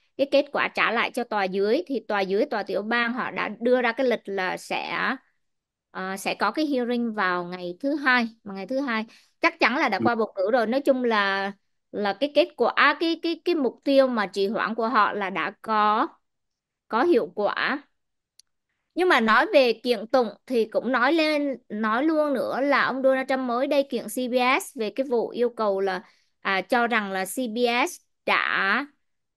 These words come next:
Speaker 1: chỉnh sửa, đã điều, đã chỉnh sửa cái đoạn băng mà phỏng vấn bà Kamala Harris. Và họ tố là C B S khi mà phỏng vấn đã đặt cắt xén, trong đó có cái phần mà bà Kamala Harris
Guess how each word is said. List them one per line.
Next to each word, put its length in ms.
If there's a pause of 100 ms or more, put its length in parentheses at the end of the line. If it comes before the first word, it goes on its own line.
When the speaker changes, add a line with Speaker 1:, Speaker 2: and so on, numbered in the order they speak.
(160)
Speaker 1:
chỉnh 260
sửa, 500
đã 220
điều, 360 (220)
đã 200 (100)
chỉnh 260
sửa 480 (180)
cái 120
đoạn 360
băng 300
mà 80
phỏng 360
vấn 360
bà 160
Kamala 400
Harris. 440 (760)
Và 340
họ 200 (200)
tố 400
là 220
C 100 (180)
B 40 (320)
S 20 (140)
khi 320
mà 400 (600)
phỏng 280
vấn 320
đã 120
đặt 220 (160)
cắt 240
xén, 420 (520)
trong 200
đó 140
có 160
cái 160 (100)
phần 220
mà 80
bà 140
Kamala 340
Harris 360